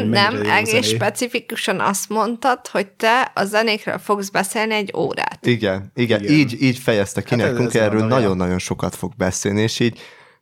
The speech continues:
Speaker 3: már innen éreztük, hogy hú, ha tényleg nagyon sokat fog be-, mi nem tudunk hozzászólni, úgyhogy mi eldöntöttük, a lény-, mi is történt akkor.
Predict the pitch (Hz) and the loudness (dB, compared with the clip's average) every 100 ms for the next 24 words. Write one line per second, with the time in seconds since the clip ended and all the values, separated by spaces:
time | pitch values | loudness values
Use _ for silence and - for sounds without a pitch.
0 | _ _ _ - 120 131 147 135 110 113 | _ _ _ 0 4 6 4 4 4 4
1 | 113 113 - - 110 101 - _ - 151 | 4 0 -4 -2 -2 -4 -20 _ 0 2
2 | 123 120 - 131 135 143 147 151 - 131 | 4 2 2 4 4 4 4 2 0 0
3 | 139 - 127 123 123 - 123 139 151 147 | -2 -4 -2 0 -2 -2 0 2 2 0
4 | - 110 - 113 117 113 113 - 160 156 | 0 0 2 0 2 2 2 2 2 4
5 | 143 - 127 123 - _ _ _ _ _ | 2 0 -4 -4 -14 _ _ _ _ _
6 | _ - 156 123 110 107 104 107 - 101 | _ 2 4 6 4 0 0 -4 -2 -4
7 | - - - 135 135 135 147 143 - 127 | -2 -4 -2 0 0 2 2 2 0 0
8 | 120 113 113 117 - | 0 -2 -2 -4 -4